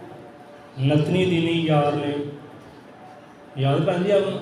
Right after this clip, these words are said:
ਕਾਫੀ ਸਮਾਂ ਹੋ ਗਿਆ ਕਿ "ਨਥਨੀ ਦੀਨੀ ਯਾਰ ਨੇ ਉਸਤਤ ਬਾਰਮ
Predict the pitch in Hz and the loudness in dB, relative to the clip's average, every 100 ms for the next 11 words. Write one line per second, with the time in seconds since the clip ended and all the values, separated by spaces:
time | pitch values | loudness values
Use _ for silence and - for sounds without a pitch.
0 | - - - - - - - - 143 156 | -10 -18 -20 -20 -20 -20 -20 -10 -6 -4
1 | 151 143 147 139 135 147 - - - - | -4 -2 0 2 2 2 -2 -8 -14 -18
2 | - - - - 156 156 156 180 202 202 | -20 -20 -20 0 4 4 4 2 2 2
3 | 175 175 175 151 147 147 151 170 220 190 | 2 0 0 2 4 4 2 0 0 -2
4 | 170 170 151 139 143 156 180 226 | -2 -4 -2 0 2 2 2 2